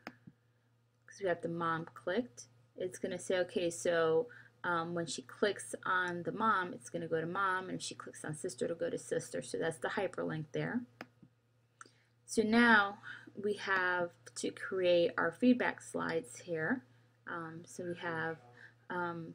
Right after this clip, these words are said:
feedback, this is for the sister 'cause she clicked on the sister, so that's why the sister's grayed out. And again, this is just another oval that I put over the sister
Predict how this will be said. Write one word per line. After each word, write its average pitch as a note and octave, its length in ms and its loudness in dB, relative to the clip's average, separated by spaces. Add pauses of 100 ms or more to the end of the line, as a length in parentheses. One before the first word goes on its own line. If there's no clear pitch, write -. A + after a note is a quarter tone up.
(100)
feedback, F#3 600 0
this - 160 -6
is - 140 -10
for F3+ 140 -2
the E3+ 100 2
sister F#3+ 520 -2
'cause - 140 -14
she - 140 -8
clicked - 260 -10
on D#3+ 100 -4
the D#3+ 60 -8
sister, - 300 -4
so F#3+ 160 2
that's D#3 140 2
why D#3+ 100 2
the D#3+ 60 -2
sister's D#3+ 440 -4
grayed D#3+ 280 2
out. G3+ 320 2 (400)
And F3+ 220 -4 (100)
again, F3 340 0
this E3+ 220 0
is F3+ 100 -4
just E3+ 280 4
another D#3+ 380 -2
oval F3 360 4
that E3 120 0
I E3 100 -2
put - 340 -6
over F#3 320 0
the G#3+ 100 4
sister G3+ 540 -2